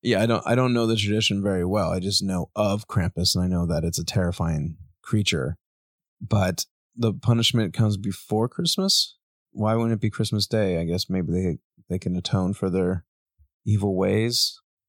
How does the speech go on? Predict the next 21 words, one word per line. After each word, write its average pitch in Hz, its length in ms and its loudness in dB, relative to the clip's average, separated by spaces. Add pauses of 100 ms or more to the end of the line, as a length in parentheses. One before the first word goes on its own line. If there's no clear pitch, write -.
(520)
in 101 140 2
time 101 400 2
to 98 360 -2
get 104 140 4
a 113 60 2
Christmas 127 340 -2
present? 139 300 0
I 110 80 4
don't 120 100 2
know. 110 160 0 (520)
So 104 420 0 (100)
men 127 400 4
dress 120 640 2
in 104 220 2
devil 113 260 2
costumes, - 800 -2 (100)
and 98 140 0
they 98 80 0
roam 110 460 2
the 107 80 2
streets. - 680 -2